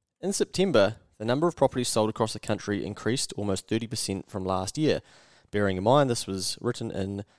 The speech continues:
September two thousand and twenty, so we were predicting a housing boom, uh, well ahead of the media really getting on top of it and talking about it, and everybody spending their weekends looking for houses, houses, houses, homes, homes, homes, give me one, I want one.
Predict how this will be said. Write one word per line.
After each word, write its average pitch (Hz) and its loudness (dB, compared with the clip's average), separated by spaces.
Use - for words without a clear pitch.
September 143 -2
two 113 -4
thousand 101 -4
and 98 -8
twenty, 104 -6
so 90 -4
we 98 -2
were 95 -2
predicting 113 -6
a 98 -6
housing 101 -6
boom, 220 6
uh, 92 -8
well 117 -2
ahead 110 -4
of 92 -2
the 98 -14
media 101 -6
really 110 -4
getting 101 -6
on 85 -6
top 127 -4
of 120 -2
it 120 2
and 95 -6
talking 110 -6
about 104 -2
it, 104 -4
and 98 -4
everybody 98 -4
spending 98 -4
their 95 -2
weekends 98 -6
looking - -10
for 104 -8
houses, 113 -2
houses, 113 -4
houses, 110 -2
homes, 120 -2
homes, 123 -2
homes, 127 0
give 135 -4
me 135 2
one, 123 2
I 101 -2
want 127 2
one. 107 0